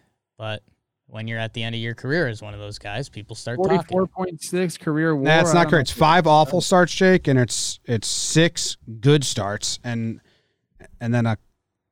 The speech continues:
Speaker 3: six and a half good starts, five awful starts. Not the best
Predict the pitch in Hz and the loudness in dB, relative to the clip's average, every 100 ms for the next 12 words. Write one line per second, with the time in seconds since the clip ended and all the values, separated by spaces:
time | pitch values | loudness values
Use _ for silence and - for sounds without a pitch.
0 | _ _ _ - - 160 131 143 131 131 | _ _ _ -10 -2 -2 0 0 2 0
1 | 117 127 110 131 120 110 - - 120 110 | 0 -4 -2 -4 -4 -4 -8 -4 -4 -4
2 | - 107 107 101 - 101 - 147 147 113 | -4 -6 -6 -8 -8 -8 -2 0 0 -2
3 | - 120 104 - - | -4 -4 -2 -6 -10